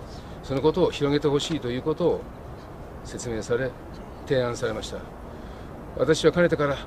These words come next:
「ああ、何か今世界で起きていることについて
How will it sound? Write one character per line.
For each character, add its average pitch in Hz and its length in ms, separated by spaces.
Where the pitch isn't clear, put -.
「あ - 440
あ、 135 80
何 214 180
か 170 240
今 156 160
世 160 120
界 156 160
で 147 60
起 151 80
き - 40
て 151 80
い - 20
る 143 60
こ 143 80
と 143 100
に 131 80
つ 120 140
い 139 80
て 117 200